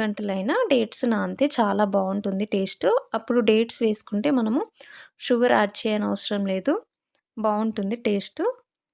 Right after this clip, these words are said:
నా దగ్గర లేవు, అందుకే నేను కొంచెం షుగర్ వేసేసుకొని హనీ వేసేసుకున్నాను. ఇప్పుడైతే వీటిని ఫ్రిడ్జ్లో పెట్టేసుకుంటాను. వీటినైతే నైట్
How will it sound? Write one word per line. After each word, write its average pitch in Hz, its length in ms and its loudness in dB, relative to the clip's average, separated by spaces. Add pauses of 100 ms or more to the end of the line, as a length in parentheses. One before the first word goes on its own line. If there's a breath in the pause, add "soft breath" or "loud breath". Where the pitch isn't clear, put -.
(280)
నా 220 240 0
దగ్గర 214 220 0
లేవు, 214 540 0
అందుకే 214 400 2
నేను 233 240 4
కొంచెం 208 420 2
షుగర్ 208 320 2
వేసేసుకొని 208 720 0
హనీ 214 220 4
వేసేసుకున్నాను. 196 840 -2 (880 soft breath)
ఇప్పుడైతే 226 640 4
వీటిని 233 380 2
ఫ్రిడ్జ్లో 208 420 0
పెట్టేసుకుంటాను. 190 960 -2
వీటినైతే 220 560 0
నైట్ 214 360 4